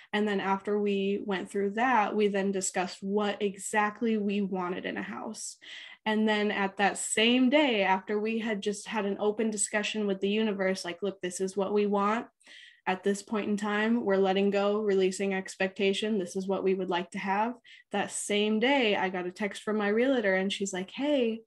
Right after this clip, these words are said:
so th-, your dream house that you had actually really wanted to begin with before these other houses, for some reason, the deal fell through and it's back on the market and you guys are first on the list to look at it. Do you wanna look at it again? Do you want it?"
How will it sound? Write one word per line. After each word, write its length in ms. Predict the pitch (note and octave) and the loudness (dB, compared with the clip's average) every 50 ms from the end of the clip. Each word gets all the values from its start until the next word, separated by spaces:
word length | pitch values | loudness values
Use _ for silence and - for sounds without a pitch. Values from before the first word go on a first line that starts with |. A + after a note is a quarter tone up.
| _ _ _ _ - - - - - _ - | _ _ _ _ -20 -20 -20 -20 -20 _ -12
so 480 | - - A3 G#3 G#3 G3+ G3+ G3+ G3 | -8 -2 0 2 4 4 4 2 2
th-, 180 | G3 - - A3 | 0 -2 -2 2
your 180 | G#3 G#3+ G#3 | 4 4 4
dream 300 | G3 A#3 B3+ C#4 D4+ D#4 | 4 4 6 8 8 8
house 340 | C4 B3 A#3 A3 G#3+ G3+ - | 6 6 2 0 0 -2 -4
that 120 | - G3 G3+ | -4 0 0
you 120 | G#3+ A3 | 0 0
had 100 | A3 G#3 | 2 2
actually 380 | G3+ G3 G3 - - - G3 G3 | 2 0 0 -2 -2 0 2 4
really 280 | F#3 F#3+ F#3 F#3 F#3+ G3+ | 4 4 4 4 4 4
wanted 400 | G#3+ A3+ B3 A#3+ A3 G#3 G3+ - | 4 4 4 4 4 2 0 -2
to 100 | - G3 | -4 0
begin 400 | F3+ G3 F#3+ C4+ D#4 E4+ F4 D4 | 0 0 2 4 4 6 6 6
with 240 | G#3 G3 G3 - | 6 4 2 2
before 420 | - F#3 - - C#4 D#4 E4+ E4+ D4 | -2 -6 -6 -2 -2 0 2 2 2
these 220 | C4+ A3+ G#3+ G#3+ | 2 2 0 0
other 220 | G3 F#3 F3+ F#3+ F#3+ | -2 -2 -2 -2 -2
houses, 640 | G3 F#3+ E3 E3+ F#3 F#3 - - - G3+ - - - _ - - - - _ _ _ _ - | -2 -2 -2 -2 -2 -6 -6 -6 -8 -8 -10 -12 -18 _ -20 -20 -20 -20 _ _ _ _ -2
for 120 | - G3 G3 | -2 -2 -2
some 320 | - G#3 G#3 G#3+ A3+ A#3 | 2 2 2 4 4 4
reason, 640 | C#4 E4 F4 D#4+ C4 B3 A3 G#3+ G#3+ A3 A#3 C4 | 6 6 6 6 6 6 4 2 2 0 -2 2
the 100 | G#3+ G3+ | 2 2
deal 300 | F#3+ G3 G3 G3 G3 F#3+ | 2 4 4 4 4 4
fell 240 | G3 - A3 A3 A3 | 2 2 2 2 2
through 240 | A3 - C4+ C4+ C4+ | 2 0 2 2 2
and 80 | A#3 F3+ | 2 0
it's 160 | E3+ - - | -2 -4 0
back 260 | - F#3+ F#3 F#3+ - | 2 2 2 4 2
on 160 | G3+ G#3 G#3+ | 0 0 0
the 60 | G#3+ | 0
market 400 | A3+ A#3 A#3+ B3 B3 G#3+ F#3 - | 0 0 0 0 0 0 -2 0
and 100 | G3+ G3+ | 0 0
you 60 | F#3+ F#3+ | -2 0
guys 260 | F#3 E3+ F#3 F#3+ F#3+ | 0 -2 -2 0 -2
are 80 | G3 | -4
first 300 | G3 - G#3 G3+ G3+ - | -4 -4 -4 -4 -2 0
on 140 | G#3+ G#3+ G#3+ | 0 2 2
the 60 | G#3 | 2
list 300 | G3+ G#3 G#3 G3+ G#3 - | 2 2 0 0 -2 -4
to 80 | - A3+ | -2 0
look 220 | A3+ A3+ A3+ A3 | 0 0 0 0
at 160 | E3+ D3+ D#3 E3 | 0 -2 0 -2
it. 160 | D3 F3+ F#3+ | -4 -6 -4
Do 80 | F#3+ | -2
you 60 | F#3+ F#3 | -2 -2
wanna 200 | F3+ F#3 F#3+ F#3+ | 0 0 0 0
look 160 | G3 G3 G#3+ | 0 0 0
at 140 | G3+ G3 G#3 | -2 0 0
it 120 | G#3 G3+ | -2 -2
again? 360 | G#3 G3+ A3+ A3 A#3+ B3 A3+ | -2 -2 -2 0 2 2 2
Do 80 | F#3+ D#3+ | 2 2
you 100 | E3 F3+ | 0 2
want 240 | F#3 F#3+ G#3+ A3+ B3+ | 2 2 2 2 2
it?" 160 | C4+ C4+ | 0 0